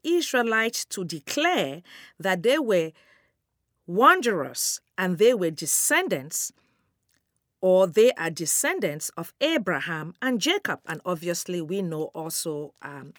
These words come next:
Isaac, and how they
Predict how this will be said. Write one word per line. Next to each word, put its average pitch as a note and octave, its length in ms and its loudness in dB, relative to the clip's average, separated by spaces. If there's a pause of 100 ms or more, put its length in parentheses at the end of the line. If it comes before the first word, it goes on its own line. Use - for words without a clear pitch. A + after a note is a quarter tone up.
Isaac, F#3+ 540 -2 (920)
and F#3+ 180 -2
how G#3 340 2 (480)
they C4 460 6